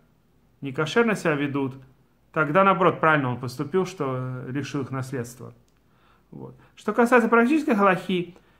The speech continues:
есть на что положиться, если ты отдаёшь даже большие части своего наследства другим, или там на какие-то важные цели, которые,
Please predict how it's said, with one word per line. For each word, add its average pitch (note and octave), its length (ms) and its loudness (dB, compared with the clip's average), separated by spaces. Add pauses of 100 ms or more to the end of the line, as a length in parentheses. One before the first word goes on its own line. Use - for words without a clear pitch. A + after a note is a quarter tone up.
(100)
есть B3 240 0
на B3 120 4
что A3+ 180 2
положиться, G#3 580 2
если F#3 280 0
ты A3 240 -4
отдаёшь F#3+ 640 2
даже D3+ 240 -2
большие D#3 420 0
части C3+ 300 -2
своего C#3 240 -6
наследства C3+ 500 -6
другим, F#3 600 -4 (420)
или A#2 160 -10
там A#2 160 -10
на A#2 80 -6
какие-то B2 300 -8
важные A#2+ 340 -2
цели, A3+ 380 6
которые, D3 420 -4